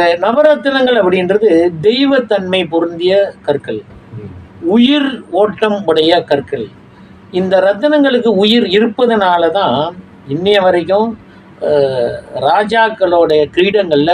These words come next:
Speaker 1: ரத்தினங்களை பதிக்கிறாங்க. ஏன்னா, அஹ்,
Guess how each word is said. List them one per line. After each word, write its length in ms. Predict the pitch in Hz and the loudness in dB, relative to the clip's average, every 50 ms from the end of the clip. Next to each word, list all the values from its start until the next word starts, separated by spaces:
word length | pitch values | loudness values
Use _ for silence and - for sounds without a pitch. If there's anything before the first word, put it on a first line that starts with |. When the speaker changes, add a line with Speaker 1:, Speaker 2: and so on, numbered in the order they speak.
| 185 185 147 | 2 2 2
Speaker 1:
ரத்தினங்களை 560 | 139 143 139 156 170 175 165 147 139 143 139 120 | -2 -2 -2 -2 -4 -2 0 0 0 0 0 -2
பதிக்கிறாங்க. 480 | 131 123 120 120 123 113 110 107 104 - - - | -6 -10 -10 -10 -6 -6 -6 -8 -8 -16 -18 -16
ஏன்னா, 420 | 120 139 156 147 123 123 147 170 175 - - - - - - - - - - - - | -12 -8 -6 -6 -4 -6 -6 -8 -10 -16 -20 -20 -20 -20 -20 -20 -20 -20 -20 -20 -18
அஹ், 480 | - 117 117 110 107 - - - - | -14 -12 -10 -10 -10 -10 -12 -14 -16